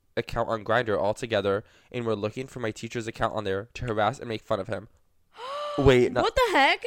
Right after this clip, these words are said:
Speaker 2: Is that people from your school?
Speaker 1: No. <laughs>
Speaker 2: That's crazy.
Speaker 1: No, I was like, "What the heck?" I actually did not even read this before. And he's, and then in parentheses it said, "They found out because of a kid who used, who used to be friends with the gays." Trademark.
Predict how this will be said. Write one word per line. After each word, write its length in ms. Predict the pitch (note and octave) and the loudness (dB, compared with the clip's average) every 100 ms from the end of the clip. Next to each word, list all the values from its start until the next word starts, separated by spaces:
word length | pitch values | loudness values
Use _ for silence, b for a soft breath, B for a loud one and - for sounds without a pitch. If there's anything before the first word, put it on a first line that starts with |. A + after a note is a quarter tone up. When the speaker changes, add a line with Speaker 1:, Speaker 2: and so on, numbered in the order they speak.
| - | -8
Speaker 2:
Is 120 | E4 | 2
that 220 | F#4 C5+ D5 _ | 4 4 0 _
people 200 | F#4 A4 | 4 4
from 160 | G#4+ G#4+ | -8 -10
your 100 | F#4+ | -10
school? 440 | - D4 C4 C#4+ - | -10 -8 -8 -8 2
Speaker 1:
No. 200 | F#3 - | 8 8
<laughs> 100 | - | 10
Speaker 2:
That's 180 | F#4 - | 6 6
crazy. 540 | F4+ E4 B3+ B3+ A3 | 2 2 0 -4 2
Speaker 1:
No, 80 | C#3 | 8
I 140 | G3 | 10
was 140 | - D4 | 10 6
like, 160 | D#4 - | 2 0
"What 240 | - C#3 D#3+ | 0 2 4
the 60 | |
heck?" 220 | C3+ C3 | 2 2
I 120 | B2 B2+ | 0 0
actually 240 | B2+ C#3 | -2 -6
did 100 | B2+ | -4
not 160 | A#2 A2 | -4 -4
even 140 | A2+ | -6
read 100 | G#2+ | -8
this 140 | A2 | -10
before. 320 | A2+ A2 G#2 - b b | -10 -6 -6 -6 b b
And 100 | C3 | -4
he's, 140 | C3 C3+ - - | -2 -2 -8 -6
and 120 | B2 | -2
then 120 | A#2+ - | -2 -4
in 100 | A#2 | -4
parentheses 460 | B2 A#2 A#2 A2+ A2 | -2 -2 -6 -8 -8
it 40 | |
said, 180 | - G#2+ | -6 -2
"They 100 | A#2+ | 0
found 260 | A#2+ A#2 C3 | 4 4 6
out 260 | C3 - _ | 4 2 _
because 240 | A#2+ A#2+ A#2 | -4 -4 -2
of 60 | |
a 60 | A2 | -2
kid 220 | - A#2 | 0 -2
who 120 | B2 A2 | 0 -4
used, 440 | G#2 A2 A2+ - _ _ _ _ _ - | -4 -6 -8 -16 _ _ _ _ _ -6
who 60 | |
used 340 | C3 B2 C#3+ - | -2 -2 -4 -4
to 100 | C#3 | -4
be 200 | A#2 A#2 | -4 -8
friends 520 | - - A2+ A2+ - | -4 2 2 2 -6
with 360 | A2 G#2+ - - - | -2 -2 -2 -10 -6
the 160 | A2+ | -4
gays." 560 | A2 G#2+ G2 F#2+ G#2+ - _ _ - - _ _ _ _ | 2 2 2 0 -6 -14 _ _ -20 -20 _ _ _ _
Trademark. 400 | - G2+ F#2+ | -4 -2 -2